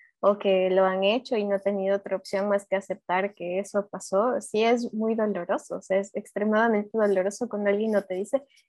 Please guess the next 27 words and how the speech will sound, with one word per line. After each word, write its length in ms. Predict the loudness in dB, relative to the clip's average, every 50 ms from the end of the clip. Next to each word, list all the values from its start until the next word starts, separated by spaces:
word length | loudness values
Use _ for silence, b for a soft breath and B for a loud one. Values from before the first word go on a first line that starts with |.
| _ -6
"Lo 220 | -4 -2 -2 -2 -2
siento". 800 | -6 -10 -4 0 2 2 2 2 0 -2 -6 -10 -12 -12 -12 -12 -14 _ _ _ _ _ _ _ _ _ _ _ _
O 100 | -10 -10
sea, 180 | -4 0 0 0
eso 180 | 0 0 -2
nunca 420 | 0 2 0 0 2 2 2 2 2
debió 340 | 2 0 2 2 4 4 6
haber 300 | 6 6 6 4 2 0
pasado, 460 | -6 -8 -6 -4 -2 2 2 2 2
"Lo 180 | 2 0 -2 -2
siento". 360 | -4 -4 -6 -6 -6 -6 -6
Y, 80 | -8 -6
por 180 | _ -4 -4
ejemplo, 580 | -4 -4 -4 -4 -4 -2 0 0 0 0 0 -4 _ _ _ _ _ _ _ _ _ _ _ -4
es, 240 | -4 -4 -4 -4 -2
es 200 | 0 0 2 2
a 80 | 2 2
veces 320 | 2 2 0 0 -2 -2
muy 200 | 0 0 0 0 0
invalidante 1000 | 0 0 0 0 0 0 0 0 0 0 0 0 0 0 -2 -2 -4 -6 -8
que 120 | -6 -6 -6
las 200 | -4 -4 -4 -4
personas 440 | -4 -4 -2 -2 0 0 0 0 0
te 80 | 0
digan 400 | 0 0 0 0 -2 -4 -6 -8 -6
algo 320 | -4 -2 0 0 0 -2
como, 280 | -2 -4 -4 -4 -4 -6